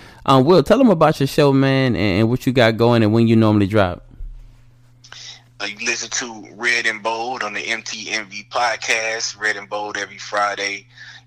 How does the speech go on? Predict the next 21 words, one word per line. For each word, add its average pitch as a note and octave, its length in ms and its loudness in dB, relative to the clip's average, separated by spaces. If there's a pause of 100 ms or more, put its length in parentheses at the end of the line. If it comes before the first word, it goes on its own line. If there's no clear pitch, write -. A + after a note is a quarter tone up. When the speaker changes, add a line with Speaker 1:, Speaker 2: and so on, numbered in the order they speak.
(140)
Speaker 2:
You G2+ 100 -18
know, G#2 80 -10
it's G#2 140 -14
Friday G#2 320 -4
evening, G#2+ 520 -8 (280)
normally G#2 360 -12
drop. A2 540 -6 (300)
So, G#2 320 -8
uh, G2 340 -6 (220)
you G#2+ 120 -16
know, G2+ 80 -12
look G#2 220 -12
out G#2+ 160 -8
for A2 200 -12
that, G#2 300 -6
Red G#2 260 -4
and G#2 160 -8
Bold. G#2+ 320 -6
And G2 100 -12
also G2+ 360 -8
follow, G2 500 -6